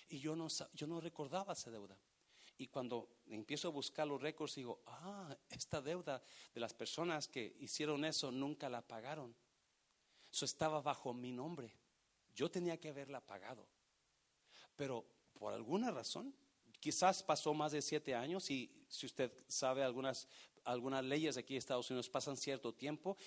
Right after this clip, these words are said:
y les de-, de-, les perdonan ciertas deudas. Usted sabe, sabido eso, ¿verdad? El año del jubileo, si usted no conoce el año del jubileo,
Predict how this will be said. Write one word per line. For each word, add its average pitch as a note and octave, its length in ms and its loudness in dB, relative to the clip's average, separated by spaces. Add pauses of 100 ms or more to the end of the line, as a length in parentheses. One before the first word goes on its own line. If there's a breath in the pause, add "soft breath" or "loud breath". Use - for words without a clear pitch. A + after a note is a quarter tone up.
(140)
y B2+ 80 -6
les B2 160 0
de-, A#2+ 160 -4 (100)
de-, A#2+ 200 -4
les A#2+ 340 -2
perdonan B2+ 360 2
ciertas B2 360 -2
deudas. B2 480 -4
Usted - 240 -4
sabe, C3 240 -2
sabido C3 320 0
eso, A#2+ 240 -2
¿verdad? G#2 260 -4 (520 loud breath)
El C#3+ 160 6
año E3+ 240 8
del E3 80 8
jubileo, D3+ 520 6
si A#2+ 120 -2
usted C3 160 -2
no C3+ 320 2
conoce C3+ 320 2
el C3+ 60 2
año C#3 160 4
del C3+ 80 0
jubileo, C3 500 2